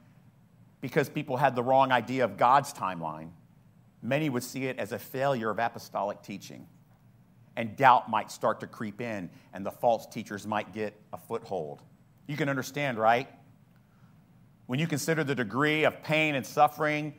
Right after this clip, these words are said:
they have at the hands of Nero, if they were all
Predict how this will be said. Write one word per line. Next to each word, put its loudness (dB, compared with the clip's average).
they 2
have 6
at -10
the -2
hands -2
of -4
Nero, 2
if -6
they 6
were 8
all 10